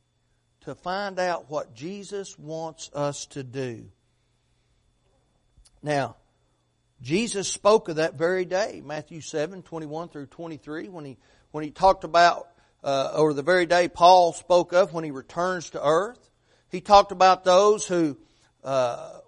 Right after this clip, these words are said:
on the one hand would, would say, uh, "Lord, have I not done all these wonderful things in your name? I've prophesied, I've done this, I've done that." And he said, "Depart from me, ye who work iniquity.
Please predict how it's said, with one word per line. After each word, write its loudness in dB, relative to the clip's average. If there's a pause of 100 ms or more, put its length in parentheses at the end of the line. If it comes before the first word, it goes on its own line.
(100)
on -2
the -8
one -2
hand -2
would, -6 (340)
would -4
say, 2 (420)
uh, -14 (280)
"Lord, 4 (340)
have 0
I 4
not 0
done 2
all 4
these -8
wonderful -2
things -8
in -10
your -8
name? -6 (600)
I've -4
prophesied, 6
I've 0
done -2
this, 2
I've 2
done 0
that." 0
And -12
he -8
said, -6
"Depart 0
from -2
me, -6
ye -8 (320)
who 0
work 2
iniquity. -10